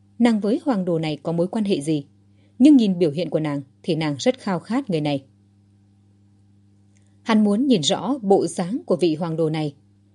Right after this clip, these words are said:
nhưng bất đắc dĩ là chỉ nhìn thấy như một cái bóng người mờ ảo. Lúc đó tim hắn đập thình thịch, mơ hồ cảm thấy diện mạo dáng người của Hoàng Đồ này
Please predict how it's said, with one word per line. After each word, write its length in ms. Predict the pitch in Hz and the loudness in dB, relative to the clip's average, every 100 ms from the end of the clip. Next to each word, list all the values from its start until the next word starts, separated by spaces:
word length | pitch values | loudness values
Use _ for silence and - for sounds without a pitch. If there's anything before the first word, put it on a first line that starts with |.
| _ _ - | _ _ -2
nhưng 300 | 190 170 156 | 0 0 -2
bất 60 | |
đắc 160 | 208 254 | -2 -2
dĩ 300 | 208 160 277 - _ - | 0 -2 -2 -6 _ 0
là 120 | 247 | 0
chỉ 160 | 240 220 | 2 0
nhìn 200 | 180 190 | 0 -4
thấy 280 | 202 190 311 | -2 -4 0
như 160 | 240 | 0
một 200 | 180 165 | -2 -2
cái 100 | 190 | -4
bóng 280 | 180 175 302 | -4 -2 0
người 180 | 233 170 | 0 0
mờ 180 | 160 151 | -2 -6
ảo. 240 | 175 147 - _ _ _ _ 202 | -8 -10 -16 _ _ _ _ 0
Lúc 180 | 311 | 0
đó 260 | 202 175 254 - | 0 -4 -4 -4
tim 140 | 214 | -4
hắn 240 | 175 208 208 | -4 -2 -2
đập 120 | 160 - | -2 -4
thình 240 | 185 147 | -4 -4
thịch, 220 | - 156 - _ _ _ _ _ - | -6 -8 -8 _ _ _ _ _ -2
mơ 120 | 202 | 0
hồ 260 | 180 165 151 | 0 -4 -4
cảm 140 | 160 | -6
thấy 260 | 147 160 247 | -6 -6 -4
diện 260 | 233 - 175 | -4 -4 -4
mạo 180 | 175 - | -8 -10
dáng 360 | 170 185 254 | -8 -4 0
người 180 | 294 220 | 2 2
của 120 | 180 | 2
Hoàng 200 | 156 180 | -4 -2
Đồ 120 | 165 160 | -2 -2
này 260 | 165 143 | -4 -6